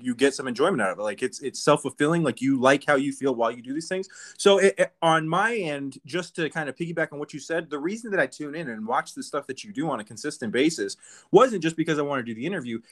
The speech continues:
It's because of, of you have passion just kind of reeking out of, of your vocal cords when you start doing some of the stuff. Like, when somebody scores a touchdown,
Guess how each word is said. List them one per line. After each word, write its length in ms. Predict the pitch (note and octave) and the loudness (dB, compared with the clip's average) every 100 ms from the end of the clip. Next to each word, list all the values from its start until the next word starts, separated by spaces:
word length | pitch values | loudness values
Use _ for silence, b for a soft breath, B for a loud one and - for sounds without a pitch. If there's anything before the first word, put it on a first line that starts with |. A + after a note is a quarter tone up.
| b | b
It's 140 | D#3+ - | -8 -2
because 480 | D#3 - F#3+ G#3+ | -4 -2 2 2
of, 160 | E3+ D3+ | 2 -2
of 240 | D3+ C#3+ B2 _ D#3+ D#3+ _ | -2 -2 -4 _ -20 -20 _
you 280 | E3 C#3+ G3+ | -6 -2 0
have 340 | F#3 G3+ C3 | 4 2 2
passion 460 | - E3+ F#3 F3 C3+ | 0 0 0 -4 -12
just 140 | - | -12
kind 180 | E3 D#3 | -8 -8
of 80 | G2+ A2+ | -8 -4
reeking 400 | E3+ F3 E3+ D#3+ | -4 -2 -6 -4
out 260 | C3+ E3+ - | -2 -4 -4
of, 180 | C3 A2 A#2+ _ _ _ - | -8 -8 -18 _ _ _ -8
of 140 | C3+ | -6
your 140 | A#2+ | -6
vocal 420 | G#2 A#2+ F#3 F3+ D#3+ | -6 -2 0 0 0
cords 300 | C#3 B2+ A2+ | 0 -2 -2
when 260 | A#2 D#3 | -2 -2
you 160 | F#3+ F3+ | 0 -2
start 320 | - E3 A2+ | 2 2 2
doing 260 | A#2 D3+ F#3+ | -2 -2 -2
some 140 | C#3 | -4
of 60 | A#2+ | -6
the 20 | |
stuff. 400 | A#2 F#2+ - - | -6 -10 -10 0
Like, 120 | C#3+ | 4
when 100 | D3 | 4
somebody 300 | D3+ F#3 A#3 | 6 6 6
scores 280 | A#3 A3+ A3+ | 4 4 4
a 60 | F3+ | 2
touchdown, 520 | - G#3 - D3+ | 2 0 2 -2